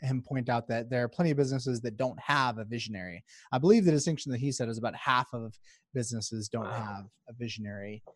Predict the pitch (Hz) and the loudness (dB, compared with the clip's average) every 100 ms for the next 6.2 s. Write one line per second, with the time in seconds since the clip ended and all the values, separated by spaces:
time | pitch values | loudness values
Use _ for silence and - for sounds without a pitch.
0 | _ _ - 110 104 98 104 - - 131 | _ _ -10 -6 -6 -6 -10 -14 -4 4
1 | 208 220 180 135 143 117 123 113 107 131 | 6 8 8 6 4 2 0 0 0 -2
2 | 170 _ _ - 117 113 - 123 117 117 | -4 _ _ -4 -4 -2 0 0 0 -2
3 | 117 110 107 - - - 117 - 139 127 | 0 -2 -2 -6 -20 -14 -12 -2 0 0
4 | 120 127 143 131 156 - 139 147 139 131 | 0 2 2 2 2 2 4 4 6 4
5 | 117 135 135 95 104 - - - _ - | 6 8 8 6 -2 -6 -18 -20 _ 4
6 | 135 143 | 4 4